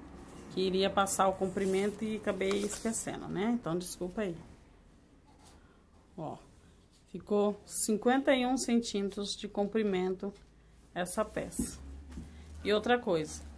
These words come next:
eu trabalhei o restante com agulha de número três, tá? Eu falei número dois. Nesse trabalho, gente, pra iniciar ele, eu vou estar fazendo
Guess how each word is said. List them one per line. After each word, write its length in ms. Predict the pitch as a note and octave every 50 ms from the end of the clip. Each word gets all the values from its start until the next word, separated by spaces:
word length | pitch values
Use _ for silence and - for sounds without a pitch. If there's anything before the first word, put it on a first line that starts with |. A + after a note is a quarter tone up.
| - - -
eu 140 | - F#3+ G3
trabalhei 580 | G3+ A3 G#3+ G#3+ G#3 G3 G3 G#3 A3 A#3 A#3 - - - - - - -
o 40 | -
restante 520 | G3+ G#3 G3+ G3+ - - G3+ G#3 G#3 - -
com 200 | - A3+ A3 A3
agulha 380 | G#3+ G#3 F#3+ G3 G#3 A3 G#3+
de 140 | G3+ F#3 G#3+
número 360 | G#3 G3+ G#3 G#3+ A3+ A#3+ C4+
três, 460 | C#4 C#4 - G#3+ E3 D3 C#3 C#3+ -
tá? 280 | - E3+ F3+ G#3+ A#3 A#3+
Eu 60 | G#3+
falei 260 | G3 - F#3 F#3+ G3
número 300 | G3+ G3+ G3+ G#3 G#3+ A#3+
dois. 480 | A#3+ - E3 - - - - - - - - - - - - - - - - - - - - - - - - - - - - - - - - - - - - - - - - - - _ _ _ - - - -
Nesse 280 | - B3 B3 B3 B3+ G#3+
trabalho, 500 | - F#3 F3 E3 F#3 F#3+ F#3+ F3 E3+ D#3+
gente, 420 | E3 F3 F3 E3 - - - - - - - - - -
pra 180 | - A3 B3
iniciar 540 | C4+ C4+ B3 A3+ A3 - - G3 E3 D#3+ E3+
ele, 320 | F3 F#3+ F#3 - E3 C#3+ B2+ - - - - _ _ - - -
eu 140 | - G3 A3
vou 100 | A3 A#3+
estar 220 | C4 B3+ B3+ C#4 B3+
fazendo 640 | - - E3+ E3 E3 F#3 G3 F#3 E3 D3+ C#3+ -